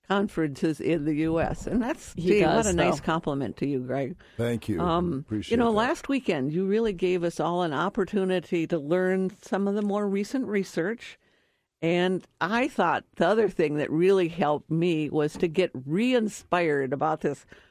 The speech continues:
Speaker 1: the power of nutrition. I mean, we just sometimes,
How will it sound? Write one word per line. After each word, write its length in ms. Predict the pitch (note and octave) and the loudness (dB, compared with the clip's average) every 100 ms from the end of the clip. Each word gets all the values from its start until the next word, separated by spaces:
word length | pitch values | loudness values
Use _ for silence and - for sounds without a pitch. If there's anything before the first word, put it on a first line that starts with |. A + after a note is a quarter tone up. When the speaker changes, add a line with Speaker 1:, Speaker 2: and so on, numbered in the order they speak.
| _ _ _ | _ _ _
Speaker 1:
the 120 | - - | -2 0
power 360 | B3 B3+ C#4 | 2 2 4
of 80 | G3 | 4
nutrition. 680 | F3+ D#3+ - D#3 - - - _ _ - | 4 2 0 0 -2 -8 -14 _ _ -2
I 60 | A3+ | 0
mean, 180 | A#3 | 2
we 140 | A3 A3 | 0 0
just 320 | B3 C#4 - | 0 0 -2
sometimes, 560 | - C4+ B3+ F#3+ E3+ | 0 0 2 0 0